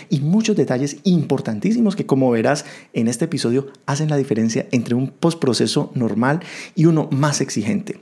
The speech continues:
La toma se convierte en la materia prima y si tenemos unos buenos archivos raw, el postproceso será interesante. Si partimos de una foto mal tomada, <laughs> al final no vamos a lograr nada bueno. Bien, es hora de descargar las fotos,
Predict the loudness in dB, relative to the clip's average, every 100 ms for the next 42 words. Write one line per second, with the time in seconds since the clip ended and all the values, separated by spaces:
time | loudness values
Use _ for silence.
0 | _ 0 0 4 4 4 2 0 0 0
1 | 0 0 -2 -4 -4 -2 -2 -2 -4 0
2 | 0 2 0 0 0 0 0 2 4 2
3 | 0 0 2 4 0 -4 0 4 4 4
4 | 2 0 0 2 2 0 -2 -4 -8 -4
5 | -2 0 0 -4 -6 -20 -20 -4 0 0
6 | 2 2 4 2 0 -4 -6 -10 0 2
7 | 4 4 4 4 4 4 2 4 4 2
8 | 2 0 2 2 4 4 4 4 2 0
9 | 0 0 2 2 4 4 2 0 -2 0
10 | 2 2 0 0 0 0 -4 -6 -4 0
11 | 0 0 -4 -8 -12 -20 -2 -2 -2 -6
12 | -8 -2 -2 2 4 4 4 2 0 0
13 | 2 4 4 2 0